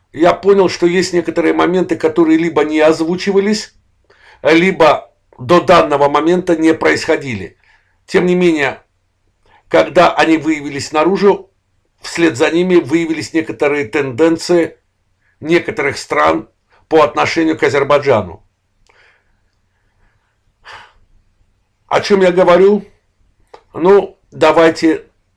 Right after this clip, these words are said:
приступим. Начнемте с Украины. События в Украине пугающие и грозящиеся перейти практически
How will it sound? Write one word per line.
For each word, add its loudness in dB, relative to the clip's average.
приступим. -6
Начнемте -2
с -6
Украины. 0
События 0
в 2
Украине 2
пугающие 2
и 0
грозящиеся 0
перейти -2
практически -4